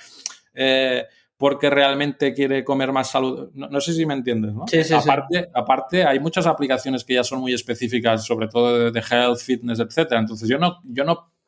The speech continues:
Speaker 1: pretendo competir con esta gente. Lo que pretendo es, quizás hay gente que le gusta hacer un mínimo seguimiento, pero no quiere tener una aplicación para cada cosa.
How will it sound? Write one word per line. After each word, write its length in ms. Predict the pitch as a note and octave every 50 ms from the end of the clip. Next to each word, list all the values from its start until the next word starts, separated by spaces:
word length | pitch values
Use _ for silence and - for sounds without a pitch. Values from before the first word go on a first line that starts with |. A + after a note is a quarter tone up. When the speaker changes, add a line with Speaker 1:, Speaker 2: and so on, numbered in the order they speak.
| _ _
Speaker 1:
pretendo 560 | - C#3+ C3+ A#2 - C#3+ C#3+ E3 D#3+ D3 B2+
competir 460 | A#2 B2 B2 A2 A#2+ A2+ B2 B2 A2+
con 120 | A#2+ A#2+ A#2+
esta 220 | A#2 A#2+ B2+ A#2+
gente. 400 | A2 - A#2 A2+ G#2+ G#2+ A2+ G#2 - - - - - - _
Lo 200 | A#2+ A#2+ B2+ B2+
que 140 | - C3 B2
pretendo 520 | C3 C3 B2+ - - D#3+ E3+ F3 F3+ F3
es, 240 | D#3 C#3 A#2+ A2 A2
quizás 340 | - - A#2+ A#2+ D3+ D3+ D3+
hay 120 | F3 E3+
gente 420 | E3 - F#3+ F#3 F3+ F#3 - A#2 A#2
que 120 | - A#2+
le 80 | A#2 A#2
gusta 260 | A#2+ C#3 C3+ - E3
hacer 220 | D#3+ D#3+ E3+ D#3
un 160 | D3 C3 B2+ C3
mínimo 320 | C#3+ C#3+ D3 D3 D3+ C#3+
seguimiento, 640 | - - C#3+ C#3 C#3+ D3 D#3+ E3 D#3+ D#3 - D#3+ D#3+
pero 160 | - C#3 B2+
no 100 | B2 B2
quiere 200 | C3 D#3+ F3 F#3
tener 180 | F3+ C#3+ C3 B2+
una 120 | B2+ B2 A#2
aplicación 480 | A#2 A#2+ A#2+ A2+ B2 A#2 - A#2 A2+
para 200 | G#2+ A#2 A2+ A2
cada 280 | G#2+ A#2 G#2+ G#2+ G#2+ G#2
cosa. 320 | - F3 F3 - - -